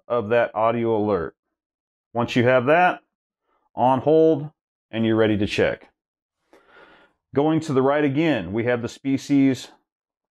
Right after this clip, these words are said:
and material button. So the species button allows you to dial in the Orion nine fifty to the specific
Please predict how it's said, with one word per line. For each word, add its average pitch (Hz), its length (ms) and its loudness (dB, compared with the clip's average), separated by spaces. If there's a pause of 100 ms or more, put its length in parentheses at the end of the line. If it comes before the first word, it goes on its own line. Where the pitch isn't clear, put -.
(240)
and 120 120 0
material 147 440 2
button. 95 360 -2
So - 140 -10
the 120 120 -2
species 190 520 -2
button 127 320 -2
allows 127 480 -2
you 135 180 0
to 117 560 -2 (480)
dial 143 420 0
in 160 220 -2
the 123 140 0
Orion 117 480 -2
nine 120 280 -2
fifty 117 500 -4
to 123 240 -2
the 113 160 2
specific 156 760 -4